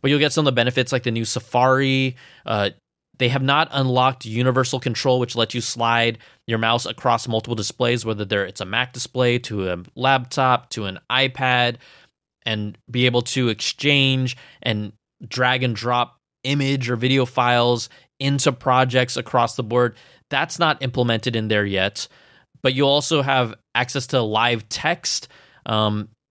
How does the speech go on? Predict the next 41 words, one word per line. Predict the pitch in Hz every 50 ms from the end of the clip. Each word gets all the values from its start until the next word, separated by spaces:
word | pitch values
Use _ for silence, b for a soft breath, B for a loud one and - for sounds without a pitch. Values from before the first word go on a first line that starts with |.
| _
in | - 135 135
there | 131 135 135 131
as | 120 104 113
well, | 123 123 135 139
which | 127 131 127 - -
has | 127 131 135 139 120
been | - - - 135 123 120 104 - - _ _ _ _ _ _ _ _ -
given | 143 139 135 131
support | 127 - 131 - - 143 143 127
for | - 120 -
Intel | - 123 139 185 - - 160 139 127
Macs | 123 120 120 120 - - - - b b b _ _ _ _ _ _ -
alongside | 127 123 123 143 233 294 - - 151 120 107 104
with | 101 - -
M | 113 110 101
one. | 104 107 104 104 101 107 107 b b b b _ _ _ _ -
Macs. | 104 104 104 120 127 -
So | - 165 160 147
that, | 135 147 139 -
that's | - 151 160 -
pretty | - 185 151
cool | 131 - 135 135
as | 123 113
well. | 113 120 120 117 120 B B B B B _ -
You | 175
get | 165 185 160
a | 160
kind | - 165 151
of | 143 135
a | 120
bunch | 131 123 127 127
of | 135 127
the | 123
new | 117 113 120 123 123 127 127 127 127 127 127 123 123 123 B B B B B _ _
quick | - - 156 147 - -
note | 143 143 139 139 - -
features | - 143 131 127 - 139 123 117
as | 113 104
well. | 113 120 120 123
So | 120 - 143 127
there's | 123 139 160 175 180 175 160 - - -